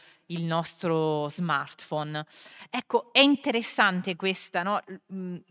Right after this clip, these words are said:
la, l'esempio di Beckett che fa-, che facevamo alla fine è l'esempio drammatico in negativo, ma di questa stessa, eh, scelta, no? Scelgo di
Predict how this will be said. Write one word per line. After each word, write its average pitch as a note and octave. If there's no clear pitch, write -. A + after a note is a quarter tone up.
la, E3
l'esempio F#3+
di E3+
Beckett F3+
che F3
fa-, -
che E3
facevamo E3+
alla D#3+
fine F#3+
è E3+
l'esempio F#3
drammatico E3+
in E3
negativo, E3
ma D#3+
di D3+
questa G3
stessa, D#3
eh, D3
scelta, C#3+
no? E3
Scelgo F#3+
di E3+